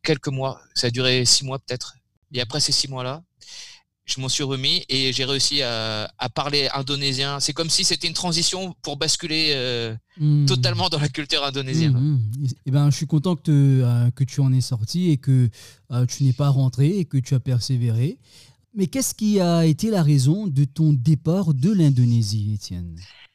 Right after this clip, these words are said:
Speaker 1: Alors, il y a deux raisons. Donc, la raison, la première raison, c'est que j'ai divorcé d'avec ma femme.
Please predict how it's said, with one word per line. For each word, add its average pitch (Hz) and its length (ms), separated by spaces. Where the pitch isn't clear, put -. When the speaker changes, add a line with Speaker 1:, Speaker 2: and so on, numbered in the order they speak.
Speaker 1:
Alors, 104 500
il 113 160
y 113 80
a 113 120
deux 110 240
raisons. 131 420
Donc, 110 280
la 117 300
raison, 131 720
la 117 100
première 131 300
raison, 120 340
c'est - 180
que 104 440
j'ai 120 160
divorcé 131 640
d'avec 113 380
ma 117 240
femme. 113 340